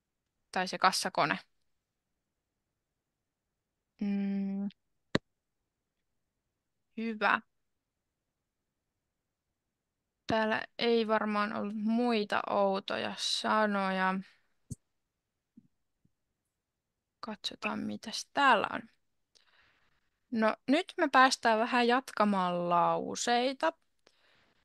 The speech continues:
Eli, ää, nyt me etsitään apteekista jotain ja kysytään farmaseutilta,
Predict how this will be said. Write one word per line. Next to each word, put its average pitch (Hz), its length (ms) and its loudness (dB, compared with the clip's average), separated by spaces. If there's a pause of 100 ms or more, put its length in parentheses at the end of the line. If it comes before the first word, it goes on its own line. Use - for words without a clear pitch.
(140)
Eli, 190 600 -2 (520)
ää, 185 460 -4 (1900)
nyt 220 260 -4
me 233 340 6
etsitään 190 920 6
apteekista 185 920 0 (260)
jotain 240 720 4
ja 196 200 0 (220)
kysytään - 760 0 (920)
farmaseutilta, 185 1160 4